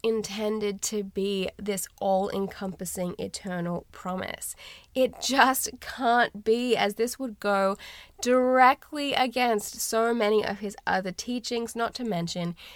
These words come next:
the entire narrative of Scripture, which we have just spent a lot of time unpacking over the last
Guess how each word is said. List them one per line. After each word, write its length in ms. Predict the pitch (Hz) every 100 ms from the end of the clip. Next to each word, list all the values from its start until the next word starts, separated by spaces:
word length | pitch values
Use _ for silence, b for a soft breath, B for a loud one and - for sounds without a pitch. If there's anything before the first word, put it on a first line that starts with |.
| B
the 160 | - 185
entire 680 | 175 175 - - 269 427 330
narrative 420 | 254 233 226 233
of 140 | 214 214
Scripture, 420 | - 196 - 185
which 320 | 190 196 -
we 160 | 208 254
have 160 | 233
just 340 | 220 214 220 - -
spent 320 | - 190 190 -
a 60 |
lot 200 | 190 185
of 80 | 180
time 320 | - 190 185
unpacking 600 | 185 185 180 165 170 175 -
over 280 | 185 185 190
the 100 | 180
last 440 | 185 180 185 -